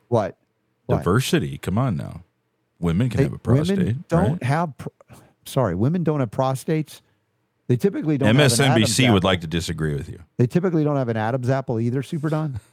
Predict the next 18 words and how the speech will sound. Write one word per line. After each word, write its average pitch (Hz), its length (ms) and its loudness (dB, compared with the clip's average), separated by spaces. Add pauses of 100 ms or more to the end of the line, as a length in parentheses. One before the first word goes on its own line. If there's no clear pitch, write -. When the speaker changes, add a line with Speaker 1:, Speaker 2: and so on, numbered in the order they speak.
(120)
Speaker 1:
Is 117 140 0
yours 147 200 0
hidden 151 260 0
under 147 160 0
a 123 100 0
beard? 123 480 -4 (680)
Speaker 2:
<laughs> - 40 -10 (400)
Oh, 147 160 4
I 160 80 6
shaved. 156 540 -2 (640)
Speaker 1:
Oh, 123 80 4
you 123 140 0
did? 131 240 -2
So - 120 -6
we 117 80 0
can 110 120 -4
see 139 200 -2
it? 160 140 -4